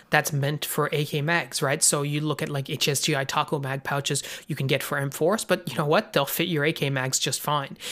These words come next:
And then you've got purpose-built A K stuff, not to mention all, like, communist bloc gear that ex-, has been, you know, existing for the last, like, you know,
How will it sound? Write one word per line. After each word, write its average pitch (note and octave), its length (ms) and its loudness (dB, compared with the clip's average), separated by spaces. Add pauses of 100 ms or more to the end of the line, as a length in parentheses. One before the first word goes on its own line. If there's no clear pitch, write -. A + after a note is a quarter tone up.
(120)
And E3+ 140 10
then E3+ 80 8
you've E3 100 8
got - 220 4
purpose-built D3 640 4
A C3+ 100 -4
K F#3+ 160 6
stuff, F3 300 2
not D3+ 180 2
to D#3 80 -2
mention D#3+ 720 4 (320)
all, C#3+ 200 2
like, C3+ 340 -6 (100)
communist C#3+ 460 2
bloc C3 280 2
gear D3 220 4
that C3+ 140 2
ex-, C3 200 2
has D3 300 2
been, C#3 320 0
you D3+ 100 2
know, C3 120 0
existing C#3+ 560 2
for C#3 140 -2
the B2+ 60 0
last, C3 300 2
like, B2+ 280 -4
you C3 60 -6
know, B2+ 100 -10